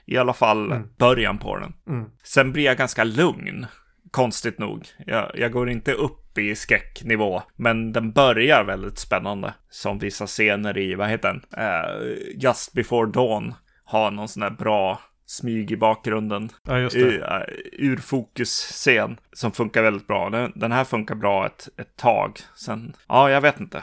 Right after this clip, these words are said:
Speaker 2: Ja, jag undrar lite grann hur långt det är den tar sig innan
Speaker 1: Ja.
Speaker 2: den faller över klippan.
Speaker 1: Det är väl mest egentligen att det in-, alltså att, ehm,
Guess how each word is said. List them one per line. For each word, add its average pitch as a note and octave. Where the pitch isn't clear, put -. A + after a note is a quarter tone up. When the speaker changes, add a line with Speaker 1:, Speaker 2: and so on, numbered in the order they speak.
Speaker 2:
Ja, D3
jag G3
undrar G3
lite D#3
grann C3+
hur C#3+
långt C3+
det C#3+
är A#2+
den A#2+
tar C#3
sig G#2
innan G#2
Speaker 1:
Ja. D3
Speaker 2:
den A#2+
faller B2
över G#2+
klippan. A2+
Speaker 1:
Det D3
är E3
väl E3
mest C#3+
egentligen B2+
att -
det C3
in-, C3+
alltså C#3
att, -
ehm, B2